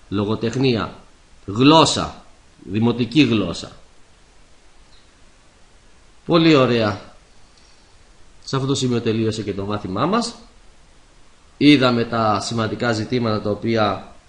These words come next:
απασχόλησαν την Ελλάδα στο δεύτερο μισό του δέκατου ένατου αιώνα, την αρχή της δεδηλωμή-, δε-, δεδηλωμένης, θυμάσαι ποια είναι. Ε,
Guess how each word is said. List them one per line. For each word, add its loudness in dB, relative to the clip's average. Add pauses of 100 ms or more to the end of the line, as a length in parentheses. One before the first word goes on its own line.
(1160)
απασχόλησαν 0
την -4
Ελλάδα -2
στο -4 (100)
δεύτερο 0
μισό -2
του -4 (160)
δέκατου 2
ένατου 0
αιώνα, 2 (140)
την 2
αρχή 2
της 0
δεδηλωμή-, 2
δε-, -8
δεδηλωμένης, 0
θυμάσαι 0
ποια -4
είναι. -2 (1700)
Ε, -2